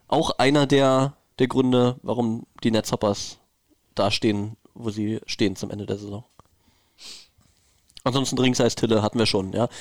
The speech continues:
Also Flo Ringseis hast du gesagt, so in keinem Element richtig gut, aber wenn man sich mal die Annahmewerte angeguckt hat, in vielen Spielen,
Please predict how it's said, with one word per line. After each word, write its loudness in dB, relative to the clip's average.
Also 0
Flo 2
Ringseis 2
hast -2
du 2
gesagt, 0
so 4
in 0
keinem 2
Element 2
richtig -4
gut, -4
aber 0
wenn 0
man 2
sich -6
mal 2
die -2
Annahmewerte 2
angeguckt 0
hat, 0
in -2
vielen 4
Spielen, 2